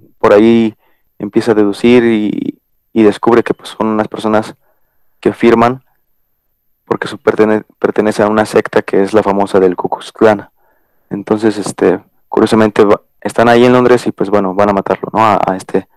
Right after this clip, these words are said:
a esta persona. Al siguiente, bueno, el, el, esta persona se va y al siguiente día, este, pues, se entera de que lamentablemente este personaje, pues, muere. Es-, <coughs> perdón, ha muerto y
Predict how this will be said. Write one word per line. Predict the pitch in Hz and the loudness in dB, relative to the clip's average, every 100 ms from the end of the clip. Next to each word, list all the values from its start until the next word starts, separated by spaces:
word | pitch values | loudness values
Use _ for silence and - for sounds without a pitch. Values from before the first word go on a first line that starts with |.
| _ | _
a | 107 | -2
esta | 113 117 | 0 0
persona. | - 107 95 - _ _ _ _ _ _ _ _ _ _ _ _ _ _ | 0 -2 -4 -6 _ _ _ _ _ _ _ _ _ _ _ _ _ _
Al | - 123 | -2 0
siguiente, | 135 165 160 | 2 4 4
bueno, | 151 135 123 | 4 4 4
el, | 110 - | 4 4
el, | 117 - | 4 4
esta | - 135 | 2 2
persona | 139 135 | 4 4
se | 135 | 4
va | 143 156 123 | 4 4 4
y | |
al | 117 | 2
siguiente | 120 127 131 | 2 0 0
día, | 127 127 117 | 4 4 4
este, | - - 101 98 - _ _ _ _ _ _ _ _ _ | 0 -6 -4 -4 -10 _ _ _ _ _ _ _ _ _
pues, | 123 117 | -4 -2
se | |
entera | 113 139 131 110 | 0 2 4 4
de | 104 | 2
que | - 104 95 98 _ _ - | -2 -4 -4 -8 _ _ -6
lamentablemente | 107 104 120 117 117 113 113 | -6 0 0 0 -2 -2 -2
este | 110 - 107 98 _ _ _ _ | 0 0 0 -2 _ _ _ _
personaje, | - 117 113 - | -8 -2 -2 -2
pues, | - 101 | -6 -6
muere. | 107 113 120 139 - _ _ _ _ _ _ _ _ _ _ _ _ | 2 2 2 -4 -14 _ _ _ _ _ _ _ _ _ _ _ _
Es-, | 98 98 - - _ _ | -14 -12 -14 -20 _ _
<coughs> | - - - 196 - _ | -6 -4 -4 -6 -8 _
perdón, | - 101 98 _ _ _ _ _ _ | -2 -2 -4 _ _ _ _ _ _
ha | - 113 | -2 2
muerto | 117 117 - 117 - | 2 2 2 2 2
y | - 107 107 104 | -4 -2 -2 -4